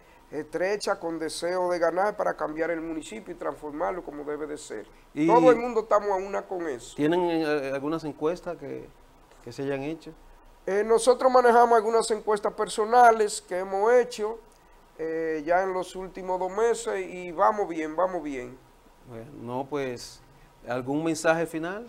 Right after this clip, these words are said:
Speaker 2: que usted tenga que decirle a la población del Licey?
Speaker 1: Bueno, el mensaje final que yo le digo es que debemos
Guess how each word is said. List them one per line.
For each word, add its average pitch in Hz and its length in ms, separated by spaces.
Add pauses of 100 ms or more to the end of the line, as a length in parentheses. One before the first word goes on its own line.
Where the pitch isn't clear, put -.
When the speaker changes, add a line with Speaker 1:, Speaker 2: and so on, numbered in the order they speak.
Speaker 2:
que - 60
usted 143 160
tenga 151 240
que 156 80
decirle 151 400
a 135 160
la 135 100
población 131 380
del 143 120
Licey? 151 360 (580)
Speaker 1:
Bueno, 240 540
el 214 100
mensaje 185 420
final 180 360
que 175 140
yo 170 120
le 165 140
digo 170 320
es 247 320
que - 180
debemos 160 880